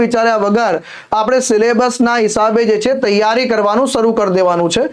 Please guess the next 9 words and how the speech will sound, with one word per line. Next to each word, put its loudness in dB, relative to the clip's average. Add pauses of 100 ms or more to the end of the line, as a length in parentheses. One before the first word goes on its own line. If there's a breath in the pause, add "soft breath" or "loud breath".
(240 loud breath)
એમાં 0
બીજું 0
કાંઈ 0
બાંધછોડ 0
કરવાની 0
નથી. 0 (340 loud breath)
અને 0 (120)
જો 2 (140)
કદાચ 0